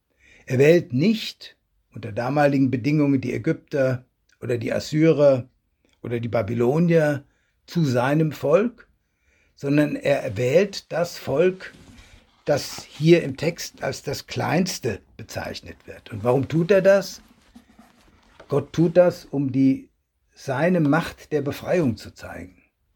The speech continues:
Ich lese noch mal diesen Abschnitt. „Nicht hat euch der Herr angenommen und euch erwählt, weil ihr größer wäret als alle Völker, denn du bist das Kleinste unter allen Völkern, sondern weil er euch geliebt hat und damit er seinen Eid hielte, den er euren Vätern geschworen hat.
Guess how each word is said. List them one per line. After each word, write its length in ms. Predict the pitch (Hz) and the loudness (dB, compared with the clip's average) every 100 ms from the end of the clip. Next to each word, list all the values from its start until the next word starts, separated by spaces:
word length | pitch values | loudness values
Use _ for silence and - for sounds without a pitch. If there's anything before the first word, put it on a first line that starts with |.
| _ - | _ -12
Ich 120 | - | 0
lese 240 | 160 175 | 0 2
noch 100 | 175 | 0
mal 160 | 160 156 | 2 2
diesen 240 | 160 151 | 0 -4
Abschnitt. 580 | 156 - - - _ - _ _ _ _ _ _ _ - - - | -4 -8 -12 -14 _ -20 _ _ _ _ _ _ _ -20 -20 -4
„Nicht 340 | 143 214 - 160 | 2 2 2 4
hat 300 | 196 - 160 | 4 4 0
euch 240 | 175 - | 0 0
der 140 | 160 | -2
Herr 440 | 127 127 170 175 - | 0 2 2 0 -2
angenommen 640 | 165 196 190 185 190 190 | -2 0 0 2 2 2
und 220 | 170 156 - | 0 -2 -4
euch 260 | 151 - | -4 -4
erwählt, 680 | 139 120 107 127 180 190 - | -4 -4 -2 0 0 0 -4
weil 180 | 135 131 | -4 -2
ihr 160 | 139 | -4
größer 580 | 127 - 151 220 160 120 | -4 0 2 2 2 0
wäret 360 | 110 110 147 147 | -2 -2 -4 -2
als 220 | 143 - | -6 -4
alle 240 | 147 170 | -4 -4
Völker, 600 | 160 156 170 180 196 226 - _ - | -2 0 0 2 0 0 -4 _ -4
denn 100 | 139 | 0
du 80 | 147 | 2
bist 260 | 147 180 185 | 0 2 2
das 200 | - - | 2 -2
Kleinste 560 | 131 156 208 - - | -4 0 -2 -2 -8
unter 280 | 147 131 - | -4 -4 -4
allen 220 | 127 135 | -4 -4
Völkern, 680 | 127 127 147 147 185 202 - _ _ - - _ | -6 -4 -4 0 0 0 -6 _ _ -20 -20 _
sondern 500 | 143 165 202 202 131 | 2 6 6 6 4
weil 260 | 131 185 185 | 2 2 4
er 200 | 175 147 | 2 4
euch 280 | 170 170 | 0 0
geliebt 480 | - 156 220 240 - | -6 -2 0 -2 -4
hat 200 | 127 165 | -4 -2
und 120 | 160 135 | -2 2
damit 340 | 139 165 - | 2 2 2
er 100 | 175 | 0
seinen 400 | 139 147 147 143 127 | 2 2 2 0 -2
Eid 340 | 131 185 190 | 2 2 0
hielte, 460 | 127 147 214 220 180 | 0 2 2 0 0
den 200 | 156 151 | 2 4
er 160 | 139 | 4
euren 280 | 139 143 131 | 2 0 -2
Vätern 420 | - 165 170 170 | 0 0 0 -2
geschworen 720 | 139 - 110 160 202 170 113 | -2 -6 -2 0 2 2 0
hat. 300 | 120 185 - | 0 -4 -6